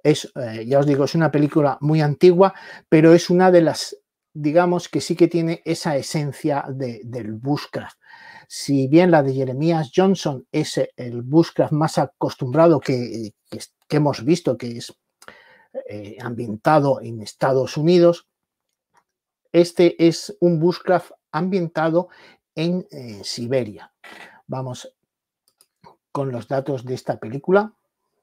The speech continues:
Bien, eh, Dersu Uzala aquí se tradujo como El cazador. En, eh,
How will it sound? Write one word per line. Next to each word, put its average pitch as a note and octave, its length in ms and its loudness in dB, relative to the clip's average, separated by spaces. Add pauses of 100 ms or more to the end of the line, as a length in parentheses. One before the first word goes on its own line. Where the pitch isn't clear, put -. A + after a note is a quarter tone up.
(1700)
Bien, B2+ 280 -12 (420)
eh, C3+ 560 0
Dersu F3+ 560 4
Uzala E3 580 2
aquí D#3 280 -2
se E3+ 140 -2
tradujo D3 500 0
como D3+ 200 0
El B2 120 -6
cazador. C3+ 560 0
En, E3 240 0
eh, F#3 200 6